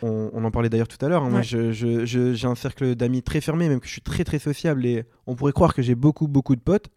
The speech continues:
Speaker 1: effectivement. Mais des amis, je les compte sur, euh, les doigts de ma main.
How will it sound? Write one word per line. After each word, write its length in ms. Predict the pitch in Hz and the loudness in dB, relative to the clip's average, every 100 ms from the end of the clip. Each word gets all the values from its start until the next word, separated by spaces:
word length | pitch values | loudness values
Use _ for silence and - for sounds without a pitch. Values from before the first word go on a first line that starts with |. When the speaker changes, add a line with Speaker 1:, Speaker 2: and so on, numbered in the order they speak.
| _ _ _ | _ _ _
Speaker 1:
effectivement. 460 | - 123 113 131 165 | -8 -8 -6 -4 -2
Mais 100 | 131 | 0
des 160 | 117 127 | 0 0
amis, 220 | 147 151 | 0 0
je 80 | 123 | -2
les 60 | |
compte 160 | 117 127 | -4 -6
sur, 160 | - 120 | -6 -4
euh, 180 | 110 104 - _ _ _ - | -4 -6 -10 _ _ _ -6
les 100 | 117 | 2
doigts 120 | 123 | 4
de 60 | 123 | 4
ma 100 | 123 | 4
main. 180 | 151 | 2